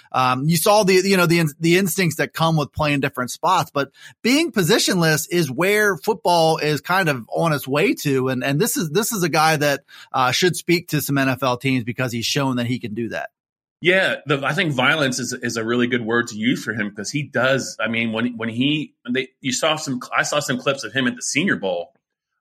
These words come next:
Speaker 2: um, you know, dr-, on the practice field, and I think he, it, I think it carried over into the game. Now, it's, it wasn't much of a game. You kinda make your money on the practice field, but he was, he was causing all kinds of problems for offensive tackles, engaging them, pushing them back.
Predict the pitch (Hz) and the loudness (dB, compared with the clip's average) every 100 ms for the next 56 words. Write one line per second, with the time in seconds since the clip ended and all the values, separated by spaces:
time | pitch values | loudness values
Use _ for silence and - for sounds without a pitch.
0 | - 104 95 95 95 117 107 - - - | -4 -2 -2 -4 -4 -4 -4 -4 -6 -4
1 | 123 123 135 139 - - 113 107 107 165 | -2 -2 2 0 0 -6 -2 -4 -2 -4
2 | 135 120 120 - 117 175 165 - _ - | -6 -10 -14 -14 -8 -6 -6 -8 _ -2
3 | 127 117 127 110 117 123 117 92 110 143 | 0 2 0 -2 -4 -4 -4 -6 -4 -2
4 | 104 98 95 - 135 147 165 139 139 117 | -2 -2 -4 -6 -2 0 2 0 -2 -4
5 | 98 123 139 110 104 - _ _ _ 120 | -4 -2 0 -2 -6 -12 _ _ _ -10
6 | 120 156 120 127 123 110 117 131 104 101 | -2 0 2 2 0 -2 0 0 -2 -2
7 | 127 147 117 - 95 120 190 311 285 - | -2 -2 -4 -8 -8 -4 -2 0 0 -4
8 | _ - _ - 320 359 254 - 135 127 | _ -20 _ 2 4 4 2 2 2 2
9 | 104 - 113 135 160 - 139 131 123 - | -6 -4 0 2 2 0 0 0 0 -4
10 | 98 90 90 101 92 92 98 - - 98 | -4 -4 -6 -6 -6 -4 -8 -10 -4 -4
11 | 95 90 87 - _ _ 131 123 135 156 | -4 -8 -14 -18 _ _ -2 2 2 4
12 | 143 120 98 90 143 135 135 120 101 113 | 2 0 -2 -2 -4 -2 -2 -2 0 0
13 | 101 - | 0 -4